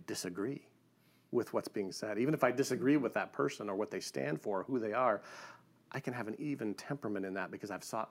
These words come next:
understanding from the Father. Maybe he's speaking to me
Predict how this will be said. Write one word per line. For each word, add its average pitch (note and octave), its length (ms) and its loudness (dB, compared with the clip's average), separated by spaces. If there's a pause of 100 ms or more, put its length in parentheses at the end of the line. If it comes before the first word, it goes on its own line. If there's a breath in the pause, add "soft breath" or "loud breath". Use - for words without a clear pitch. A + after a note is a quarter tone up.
understanding F#2 720 -6 (400 loud breath)
from - 160 -4
the G#2 80 -2
Father. - 380 -2 (520)
Maybe B2+ 200 0
he's D#3+ 260 -4
speaking B2 380 -2
to - 100 -6
me B2 140 2